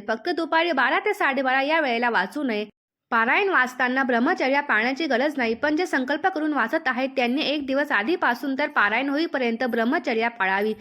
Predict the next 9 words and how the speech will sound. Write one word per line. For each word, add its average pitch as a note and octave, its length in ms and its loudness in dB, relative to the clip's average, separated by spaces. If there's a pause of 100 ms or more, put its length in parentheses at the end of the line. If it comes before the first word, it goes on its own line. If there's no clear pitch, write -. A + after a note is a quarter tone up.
(180)
त्यानंतर E4 440 2
दिवसातून D4+ 600 -2
दोन D#4 220 0
पाठ C4+ 320 0
म्हणजे C4 240 -2
दोन C#4 280 -2
पारायण A#3+ 400 0
करू A#3 220 -2
शकतो. G#3 460 -6